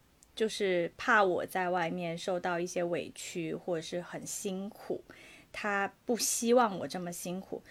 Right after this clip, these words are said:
所以我也不能说他完全就是被那套传统观念所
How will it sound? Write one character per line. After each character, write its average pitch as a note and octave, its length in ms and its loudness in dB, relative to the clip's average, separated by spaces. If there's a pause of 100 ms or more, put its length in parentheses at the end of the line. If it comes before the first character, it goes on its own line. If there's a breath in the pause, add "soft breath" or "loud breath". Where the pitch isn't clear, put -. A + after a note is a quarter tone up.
(140 loud breath)
所 - 160 8
以 C4+ 100 10
我 G#3 160 6
也 G#3 80 6
不 G#3 160 0
能 F#3+ 160 -2
说 F3+ 380 0 (360 soft breath)
他 A3 160 4
完 F3+ 260 2
全 E3 240 -4
就 F#3+ 120 -2
是 F#3+ 120 -6
被 F#3 220 2
那 F3 180 -4
套 F3+ 220 -4
传 E3+ 220 -8
统 F3 220 -8
观 D#3+ 240 -4
念 E3+ 180 -4
所 A2 360 -8